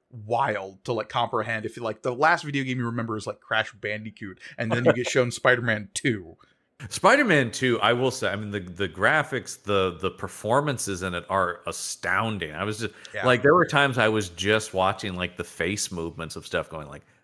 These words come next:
Speaker 2: "Wow,
Speaker 1: The,
Speaker 2: this
Speaker 1: the
Speaker 2: is
Speaker 1: stray
Speaker 2: real."
Speaker 1: hairs on
Speaker 2: Yeah.
Speaker 1: M J's head is just like, "This is where we're at, damn."
Speaker 2: I, and I was just looking at, like, look at the,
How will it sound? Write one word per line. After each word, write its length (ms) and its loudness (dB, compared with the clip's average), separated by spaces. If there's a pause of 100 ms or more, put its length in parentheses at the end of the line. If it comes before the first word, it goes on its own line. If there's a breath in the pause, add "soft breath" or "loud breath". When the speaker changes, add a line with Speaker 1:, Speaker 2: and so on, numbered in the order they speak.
(180)
Speaker 2:
"Wow, 360 -4 (680)
Speaker 1:
The, 800 -10
Speaker 2:
this 200 2
Speaker 1:
the 60 2
Speaker 2:
is 100 -2
Speaker 1:
stray 580 4
Speaker 2:
real." 80 4
Speaker 1:
hairs 840 4
on 240 -4
Speaker 2:
Yeah. 360 6
Speaker 1:
M 80 6
J's 220 6
head 380 -2 (220 loud breath)
is 160 0
just 160 -6
like, 160 -4 (220 soft breath)
"This 280 -2
is 140 -8
where 160 0
we're 100 -8
at, 300 0 (100)
damn." 460 -2 (420)
Speaker 2:
I, 160 4
and 200 0
I 120 4
was 160 -2
just 160 -2
looking 260 -2
at, 140 -2
like, 240 -2
look 240 -8
at 100 -8
the, 100 -6